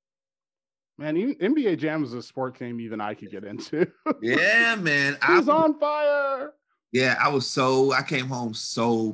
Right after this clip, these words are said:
Speaker 2: pumped. And I felt like it's the first time I had worked and bought something of my own, and, like, it was mine. My parents didn't buy it. I didn't, I wasn't a gift. I bought this.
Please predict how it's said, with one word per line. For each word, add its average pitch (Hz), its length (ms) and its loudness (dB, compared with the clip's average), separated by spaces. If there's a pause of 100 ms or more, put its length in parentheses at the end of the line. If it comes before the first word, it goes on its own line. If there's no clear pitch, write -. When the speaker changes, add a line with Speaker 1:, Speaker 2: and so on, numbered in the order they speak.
(100)
Speaker 2:
pumped. 101 380 -8
And 160 80 -8
I 101 160 -2
felt 123 140 0
like 104 140 -2 (600)
it's 123 80 -12
the 180 80 0
first - 80 -4
time 170 100 0
I 165 40 2
had 117 260 0
worked 123 400 0
and 98 300 -6
bought 107 240 0
something 117 320 -4
of 98 120 -6
my 98 280 -6
own, 113 540 -6
and, 90 200 -12
like, - 200 -20 (520)
it 120 140 0
was 90 160 -10
mine. 92 580 -4 (500)
My 135 60 -8
parents 127 300 -2
didn't 120 180 2
buy 127 300 0
it. 117 160 -6 (440)
I 110 80 -2
didn't, 113 180 0
I 110 40 0
wasn't 113 260 -2
a 90 40 -14
gift. 131 440 -2
I 104 100 -2
bought 98 320 -6
this. - 380 -14